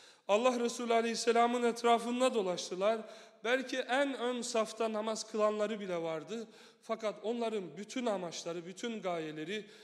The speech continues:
Efendimiz Aleyhisselatü Vesselam'ın o nizam, o nizamını, İslam nizamını, nizam sarayını çökertebilmek,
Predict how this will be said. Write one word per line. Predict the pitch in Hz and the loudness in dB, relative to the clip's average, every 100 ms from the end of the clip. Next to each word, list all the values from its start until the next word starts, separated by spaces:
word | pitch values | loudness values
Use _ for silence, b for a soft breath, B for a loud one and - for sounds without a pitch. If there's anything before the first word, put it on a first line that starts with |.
| B - | B -12
Efendimiz | 185 240 247 233 202 175 | -6 -2 0 0 -4 -4
Aleyhisselatü | 185 190 185 208 220 226 208 | -2 -2 -4 2 4 2 0
Vesselam'ın | 190 - 190 185 190 247 233 - - _ _ _ _ _ _ _ _ | -6 -4 -2 -2 -2 -4 -6 -16 -20 _ _ _ _ _ _ _ _
o | 185 208 208 208 B B 160 | -2 -2 -4 -12 B B -10
nizam, | 180 185 226 214 170 135 B B B | -2 4 4 2 -8 -10 B B B
o | 196 | -4
nizamını, | 220 185 185 175 180 196 | -4 -4 -2 -2 -4 -6
İslam | 190 - 226 220 | -6 0 0 0
nizamını, | 175 170 165 156 160 202 208 B B | -6 -6 -6 -6 -8 -8 -10 B B
nizam | 175 202 185 240 240 220 | -10 -8 0 0 0 -4
sarayını | - 185 180 175 196 | -4 -2 -2 -4 -6
çökertebilmek, | - 180 185 170 180 156 156 175 202 | -6 -6 -6 -6 -8 -8 -8 -6 -6